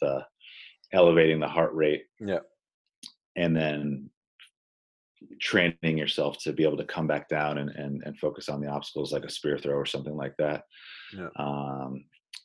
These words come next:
Speaker 1: so yeah, a lot of running, and, um, also on off days, I'm, I've started again getting back into just some straight weightlifting.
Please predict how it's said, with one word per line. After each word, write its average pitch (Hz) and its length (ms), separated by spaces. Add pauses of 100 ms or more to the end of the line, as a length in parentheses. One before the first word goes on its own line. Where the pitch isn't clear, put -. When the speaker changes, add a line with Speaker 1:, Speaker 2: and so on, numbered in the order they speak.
(120)
Speaker 1:
so 82 440
yeah, 95 240
a - 60
lot 87 220
of 104 80
running, 90 600
and, 80 640 (140)
um, 73 480 (160)
also 90 280
on 82 120
off 80 200
days, 82 220
I'm, 76 220 (240)
I've 85 100
started 87 420
again 80 360
getting 78 300
back 73 260
into 76 400
just - 440
some 73 180
straight - 420 (520)
weightlifting. 165 680